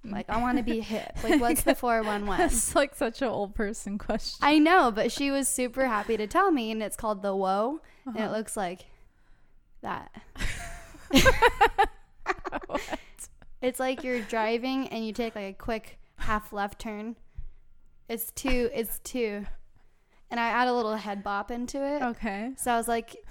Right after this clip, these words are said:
Speaker 1: "When I
Speaker 2: <laughs>
Speaker 1: sneeze, I dab. Is that still cool?" And she's like, "No."
Speaker 2: <laughs>
Speaker 1: Uh, <laughs> I was like, "Okay, well, I guess I'll just start, like, woeing my way around the place."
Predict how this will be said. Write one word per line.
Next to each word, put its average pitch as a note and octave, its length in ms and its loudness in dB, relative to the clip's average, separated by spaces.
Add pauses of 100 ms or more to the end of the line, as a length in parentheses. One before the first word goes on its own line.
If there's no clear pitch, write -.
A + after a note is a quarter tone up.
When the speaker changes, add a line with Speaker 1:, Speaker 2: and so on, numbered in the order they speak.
Speaker 1:
"When A#3 160 -4
I A#3+ 120 0
Speaker 2:
<laughs> - 20 -4
Speaker 1:
sneeze, C#4 460 2
I G#3 100 0
dab. F#3+ 360 -2
Is G3 120 -6
that G3 180 -4
still G3+ 180 -10
cool?" G#3 220 -2
And G3 180 -8
she's G3+ 220 -10
like, F#3+ 240 -8
"No." G3+ 180 -6
Speaker 2:
<laughs> - 260 -10
Speaker 1:
Uh, D4 40 2 (420)
<laughs> - 0 -
I C#4 380 4
was C4 160 6
like, A3 160 0 (640)
"Okay, B3 360 -4
well, G#3 480 -4 (140)
I G#3+ 140 -4
guess G#3 260 -6
I'll G3 160 -4
just G3+ 220 -8
start, - 260 -6
like, F3 400 -8 (460)
woeing F#3 480 -4
my F3+ 140 -6
way F#3 240 -6
around F3 280 -8
the - 80 -16
place." - 520 -12